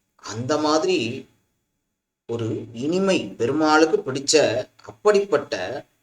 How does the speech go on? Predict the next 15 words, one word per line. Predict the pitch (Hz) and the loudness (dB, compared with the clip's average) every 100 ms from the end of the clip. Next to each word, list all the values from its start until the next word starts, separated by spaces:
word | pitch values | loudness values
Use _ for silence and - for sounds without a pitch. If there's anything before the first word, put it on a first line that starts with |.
| _ _ _ _ - | _ _ _ _ 0
செவிகளுக்கு | 151 156 196 185 180 - 185 - | 2 2 2 2 2 -2 -4 -4
அமிர்தமா | 127 156 175 180 175 165 | -4 -2 0 2 4 6
இருக்கக்கூடிய, | 147 143 - 110 104 95 90 101 135 - _ _ _ _ _ _ _ _ _ - | 4 0 -6 -8 -10 -8 -8 -8 -10 -12 _ _ _ _ _ _ _ _ _ -18
அப்படிப்பட்ட | - - 143 143 143 123 - | -16 -4 -4 -2 -6 -6 -4
வாக்கு, | 101 95 110 165 - - 131 | -6 -6 -6 -6 -6 -2 -2
அப்படிப்பட்ட | - 110 143 139 135 123 120 | -2 -4 -2 -2 -4 -6 -4
கோ-, | 113 110 110 | -8 -6 -4
ஸ்துதிய | - - 175 190 214 214 170 120 147 180 - _ _ _ _ - | -6 -4 -6 -2 2 4 4 4 0 -2 -12 _ _ _ _ -12
பண்றதற்கு | 123 147 156 156 151 160 131 139 | -4 0 2 0 -2 0 0 -2
யார் | 120 143 180 | -2 -2 2
அருள்ணும்? | 160 147 131 107 92 | 4 4 2 -4 -8
நீதான் | 110 127 131 131 160 196 - | -6 -4 -4 -2 -2 -4 -6
அருள் | 120 131 156 | -6 -2 0
செய்ய | 147 135 127 | 0 0 -2
வேண்டும். | 120 110 104 104 123 151 101 - | -2 -4 -6 -8 -6 -6 -8 -14